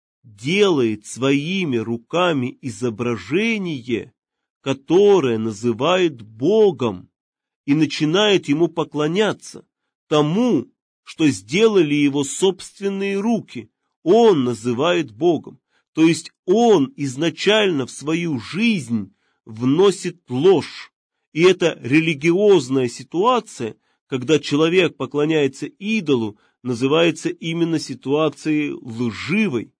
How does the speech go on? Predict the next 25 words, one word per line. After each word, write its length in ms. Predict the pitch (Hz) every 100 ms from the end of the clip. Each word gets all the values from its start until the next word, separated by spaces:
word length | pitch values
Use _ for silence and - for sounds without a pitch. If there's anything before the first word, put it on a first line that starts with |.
| _ _ _
То 100 | 143
есть 180 | 139 -
когда 440 | 147 131 139 165
ложь 800 | - 143 147 220 202 135 - - _ _ _
становится 720 | - 143 156 170 151 143 147
в 60 | 139
основу 640 | 139 - 139 202 190 143
всей 280 | - - 143
жизни 360 | 120 165 139 135
человека. 500 | 143 143 120 _ _ _ _
Вот 340 | 131 214 214 _
чем 380 | - 202 196 -
опасно 600 | 175 160 185 180 160 156
идолопоклонство. 1300 | 151 170 135 143 135 135 131 139 139 107 - 104 92 _ _
И, 60 | 113
к 60 |
сожалению, 460 | - 139 165 202 185
очень 220 | 143 165
многие 680 | 165 170 208 190 143 131 - _ _ _ _ _ _ _ _ _ _
люди, 580 | 117 143 175 143 131 - _ _ _
э, 240 | 120 117 110
даже 300 | 113 147 131
современные, 1000 | - 143 147 151 185 185 160 147 127 - _ _ -
э, 180 | 117 113
которые, 720 | 127 151 151 147 139 120